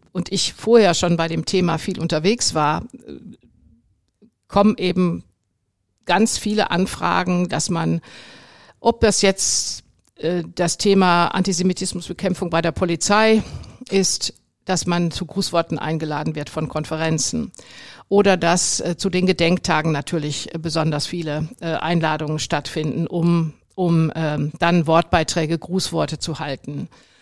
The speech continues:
Am neunten November war ich zum Beispiel bei drei Terminen im ländlichen Raum,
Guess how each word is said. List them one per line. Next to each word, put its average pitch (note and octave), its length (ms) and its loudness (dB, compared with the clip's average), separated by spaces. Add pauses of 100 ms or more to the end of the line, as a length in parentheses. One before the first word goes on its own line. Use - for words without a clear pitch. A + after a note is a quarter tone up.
(180)
Am E3+ 60 -14
neunten F3 260 2
November D#3+ 460 -2
war D#3+ 180 -4
ich - 200 -8
zum D#3 140 -4
Beispiel D#3 420 -4
bei D#3+ 200 -4
drei F3 240 2
Terminen D#3+ 360 2
im C#3 100 0
ländlichen A#3+ 420 2
Raum, G#3 460 6